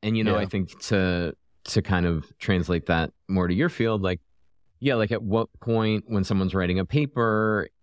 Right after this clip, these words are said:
Speaker 1: is an idea that G P T gives them that they kind of could have gotten somewhere else, or they, or they had an idea, but they asked G P T about it, and G P T actually developed that idea into something that's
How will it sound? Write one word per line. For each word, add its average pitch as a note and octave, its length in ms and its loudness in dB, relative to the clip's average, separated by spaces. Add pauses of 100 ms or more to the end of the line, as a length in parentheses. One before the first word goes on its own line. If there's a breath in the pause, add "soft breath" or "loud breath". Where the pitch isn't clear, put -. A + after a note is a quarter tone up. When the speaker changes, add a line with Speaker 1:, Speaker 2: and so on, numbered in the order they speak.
(640)
Speaker 1:
is G#2+ 400 0
an G#2 160 0
idea G2 420 0
that F2+ 120 0
G G2 180 -2
P F#2 160 2
T A2 220 0
gives F#2 320 0
them F#2+ 300 2
that F2+ 120 0
they E2+ 140 0
kind G2+ 200 2
of F#2 120 0
could G2 120 0
have F2 100 2
gotten D#2 220 0
somewhere F#2+ 360 0
else, C3+ 300 0
or F#2 80 0
they, E2+ 360 0
or G#2 140 2
they F#2 120 2
had D#3 360 -2
an D3+ 120 2
idea, B2+ 520 0
but A2 140 0
they F#2+ 180 0
asked G#2+ 520 0 (100)
G G2+ 200 0
P G2 160 -2
T C3 220 0
about A2 300 0
it, G#2+ 160 -2
and F2+ 160 0
G F#2+ 120 -2
P G2+ 160 0
T G#2 160 0
actually F#2 260 0
developed F#2 520 0
that F2+ 140 0
idea E2 280 0
into E2+ 120 0
something F2+ 240 0
that's E2 180 -4